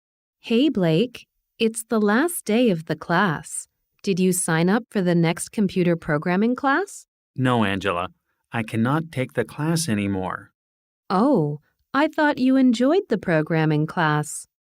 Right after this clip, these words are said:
Speaker 2: Yeah, I found it really helpful for my career, too.
Speaker 1: Then what's the reason? Are you too tired to attend the class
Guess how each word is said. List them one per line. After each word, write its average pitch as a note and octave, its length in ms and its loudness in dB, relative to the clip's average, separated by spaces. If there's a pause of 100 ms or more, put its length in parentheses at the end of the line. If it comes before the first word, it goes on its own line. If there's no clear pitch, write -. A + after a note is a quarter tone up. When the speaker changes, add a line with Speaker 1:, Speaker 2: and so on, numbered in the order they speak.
(100)
Speaker 2:
Yeah, A2+ 460 -2 (300)
I B2+ 140 -2
found B2+ 320 0
it A2 100 0
really E3 380 0
helpful A#2 480 -4
for - 140 -4
my G#2 180 2
career, A2+ 480 -2
too. C#3+ 400 -2 (440)
Speaker 1:
Then A3+ 640 4
what's A#3 400 -2
the B3 160 0
reason? F3 640 2 (280)
Are F3 140 0
you E3 160 2
too F#3+ 320 -2
tired G3 540 0
to - 160 -2
attend E3 380 0
the E3 140 -4
class E3+ 460 0